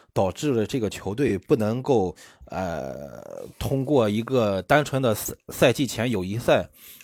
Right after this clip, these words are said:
就能够稳定下来的东西。呃，皮奥利在实验了这十几轮甚至二十轮，到现在已经颠覆了他之前的这个赛季开始的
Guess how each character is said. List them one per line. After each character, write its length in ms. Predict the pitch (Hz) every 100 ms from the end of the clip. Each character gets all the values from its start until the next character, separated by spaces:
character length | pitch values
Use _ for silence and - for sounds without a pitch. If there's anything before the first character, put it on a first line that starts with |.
| -
就 200 | - 131
能 260 | 107 95 104
够 340 | 123 104 98 87
稳 160 | 104 87
定 180 | 131 110
下 160 | 131
来 140 | 92 92
的 100 | 90
东 180 | 92
西。 260 | 92 - - - - - -
呃， 380 | 95 92 92
皮 160 | 92 147
奥 80 | 160
利 200 | 165 123
在 220 | - 135
实 380 | 104 - - 120
验 200 | 156 131
了 100 | 104
这 120 | 127
十 260 | 123 - 160
几 140 | 156
轮 200 | 117 90
甚 200 | 95 151
至 80 | 120
二 180 | 101 165
十 100 | 123
轮， 300 | 113 87 85 - - - -
到 120 | 147
现 220 | - 160
在 320 | 156 123 92 - _ _ -
已 80 | 107
经 180 | 131 131
颠 220 | 165 165
覆 200 | 160 147
了 100 | 101
他 180 | - 120
之 140 | 147
前 280 | 135 104 117
的 120 | 110
这 160 | 101 110
个 380 | 92 87 90 - - -
赛 180 | - 139
季 140 | 143
开 220 | 127 - 143
始 240 | - 95
的 320 | 87 95 98